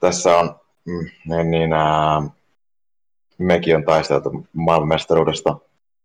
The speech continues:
muutamana vuonna aika lähelläkin, niin totta kai se on ollut sellainen asia, kun tässä lajissa on, niin se on se korkein asia, mikä voi saavuttaa, niin sitä on tehnyt kaikkea siis sen eteen, että, mutta se ei aina ole pelkästään, se ei ole, se ei ole,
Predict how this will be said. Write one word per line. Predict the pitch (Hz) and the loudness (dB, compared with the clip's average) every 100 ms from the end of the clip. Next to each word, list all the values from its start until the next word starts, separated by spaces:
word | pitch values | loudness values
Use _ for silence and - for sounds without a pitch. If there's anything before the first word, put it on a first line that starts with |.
| _ _ _ _ _ - | _ _ _ _ _ -4
muutamana | 85 82 80 80 78 | -2 0 0 0 2
vuonna | 80 80 | 0 2
aika | 80 82 | 2 2
lähelläkin, | 87 87 80 78 80 80 | 4 4 2 2 0 2
niin | 82 82 - _ _ _ | 0 -2 -10 _ _ _
totta | - - | -2 0
kai | - 92 | 2 4
se | 104 | 4
on | |
ollut | 92 | 2
sellainen | - 85 82 | 2 4 6
asia, | 76 78 80 73 | 4 4 2 2
kun | 80 | 0
tässä | - 82 82 | 0 0 4
lajissa | 76 78 80 | 2 2 2
on, | 80 | 2
niin | 80 76 | 2 0
se | |
on | 80 | 0
se | 80 | 0
korkein | 92 87 82 78 | 2 2 2 0
asia, | 80 80 | 2 -2
mikä | 76 76 | -2 0
voi | 82 | -2
saavuttaa, | - 90 69 69 - 69 | 2 2 2 -4 -2 -4
niin | 65 67 _ _ _ _ _ _ - | -4 -20 _ _ _ _ _ _ -14
sitä | - | 0
on | 73 71 - | 2 2 0
tehnyt | 80 73 73 | 0 0 0
kaikkea | 73 71 - 71 | 0 0 -2 -4
siis | 76 | -2
sen | - 76 | 2 2
eteen, | 73 71 65 62 | 2 2 2 2
että, | - 65 - _ _ | -2 -6 -6 _ _
mutta | 82 78 76 - | 0 0 0 -6
se | - 87 | 2 6
ei | 78 | 6
aina | 85 82 71 - _ | 6 6 2 0 _
ole | 90 90 - | 0 0 2
pelkästään, | 95 90 - - 80 - _ - | -2 0 -2 -2 -4 -6 _ -4
se | - - | 2 6
ei | 113 | 6
ole, | - - - | 4 -2 0
se | 135 | 6
ei | |
ole, | 110 | 6